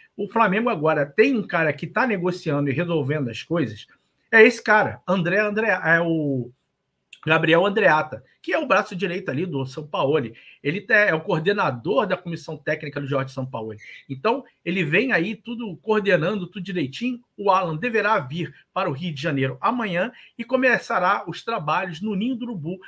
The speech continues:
nesta segunda-feira, dia três. Importante aí dizer. O Atlético Mineiro aceitou aí negociar o Alan por oito milhões e, e, oito milhões e alguma coisa aí de euros, tá? Quarenta e três milhões, vamos logo na nossa moeda,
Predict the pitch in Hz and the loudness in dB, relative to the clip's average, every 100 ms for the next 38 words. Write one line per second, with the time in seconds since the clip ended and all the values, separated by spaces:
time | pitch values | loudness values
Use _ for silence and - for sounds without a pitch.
0 | - 165 190 - 214 - - 220 127 151 | -16 -6 -6 -4 -8 -8 -12 -16 -14 -6
1 | 247 247 214 - - 139 170 156 92 - | -4 -4 -6 -8 -8 -6 -4 -6 -8 -12
2 | _ - 123 131 165 175 165 _ _ - | _ -16 -10 -6 -4 -4 -6 _ _ 2
3 | 165 147 113 - - _ _ _ - 185 | 4 4 0 -12 -18 _ _ _ -6 -6
4 | - 175 185 175 160 156 135 - 143 _ | -4 -2 -2 -4 -8 -8 -8 -10 -12 _
5 | - 151 208 - 202 185 262 247 220 - | -6 -2 -2 -2 -2 0 0 0 -4 -4
6 | 196 214 180 190 170 160 170 151 147 180 | 0 2 2 0 -4 -4 0 0 2 0
7 | 170 135 160 202 196 160 156 170 - 127 | -2 -6 -2 -2 -2 -4 -4 -4 -6 -10
8 | - - _ - 139 135 127 123 160 175 | -12 -20 _ -4 -2 0 0 -2 -4 -4
9 | 151 147 190 147 147 135 127 127 147 147 | -4 -2 -2 -2 -2 -2 -2 -2 -2 -4
10 | - 147 170 135 127 135 135 117 135 214 | -6 -4 -2 -2 -2 -2 -2 -2 2 2
11 | 143 - - _ 143 180 214 - - 190 | 0 -10 -18 _ 0 0 -2 -8 0 2
12 | 240 214 - 190 170 143 156 139 160 156 | 2 -4 -4 -4 -4 -2 0 0 -2 2
13 | 151 156 143 147 147 139 143 131 220 247 | 2 2 0 0 -2 -2 0 4 4 4
14 | 269 | 0